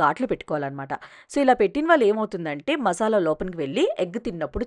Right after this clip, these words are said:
చాలా రుచిగా ఉంటుంది. అన్ని ఎగ్స్‌కి ఇలా ఘాట్లు పెట్టుకొని రెడీగా పెట్టుకోవాలి. రెండు విజిల్స్ అయిన తర్వాత మూత ఓపెన్ చేశాను. పప్పు మరీ మెత్తగా కుక్ అవ్వకూడదండి,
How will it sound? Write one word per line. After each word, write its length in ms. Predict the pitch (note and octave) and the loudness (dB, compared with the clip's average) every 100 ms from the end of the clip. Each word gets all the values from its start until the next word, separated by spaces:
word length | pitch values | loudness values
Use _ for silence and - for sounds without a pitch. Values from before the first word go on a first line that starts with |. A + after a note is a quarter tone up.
| - | -4
చాలా 240 | F#3 C#3+ F3+ | -4 -4 -6
రుచిగా 240 | D3 C#3+ C#3 | -10 -8 -8
ఉంటుంది. 280 | C3 C#3 C3+ - - - A3 | -10 -14 -14 -16 -18 -4 -2
అన్ని 240 | D4 F#4 D#4 | 0 0 0
ఎగ్స్‌కి 260 | - - A#3+ | -4 -4 0
ఇలా 100 | G3+ E3+ | 2 2
ఘాట్లు 220 | D#3+ G3 E3 | 0 -2 -8
పెట్టుకొని 320 | - A#3+ G4+ C4+ | -6 -6 -2 -2
రెడీగా 280 | D3+ D3 D3 | -2 -4 -8
పెట్టుకోవాలి. 460 | - - C#3+ C3+ C3 _ - | -10 -8 -6 -6 -8 _ 0
రెండు 140 | B3 A#3+ | 2 2
విజిల్స్ 260 | A3+ F4+ C4 | 2 2 2
అయిన 140 | C4 C#4 | 2 2
తర్వాత 260 | C4 A#3 B3 A3 | 4 4 2 2
మూత 180 | F#3+ F3+ | 0 0
ఓపెన్ 200 | G#3 G3+ F#3+ | -2 -4 -4
చేశాను. 340 | E3 D#3+ A3 G#4 _ - | -4 -4 -2 -4 _ 0
పప్పు 280 | A3+ _ E4 B3 F#3 | 0 _ 2 4 4
మరీ 200 | A#3+ D4+ - F#3+ | 2 0 0 -4
మెత్తగా 420 | - - B3+ C#4+ C4+ | -4 0 4 4 0
కుక్ 200 | - G#3 | 0 2
అవ్వకూడదండి, 460 | F3 E3+ E3 F#3 | 4 2 0 -4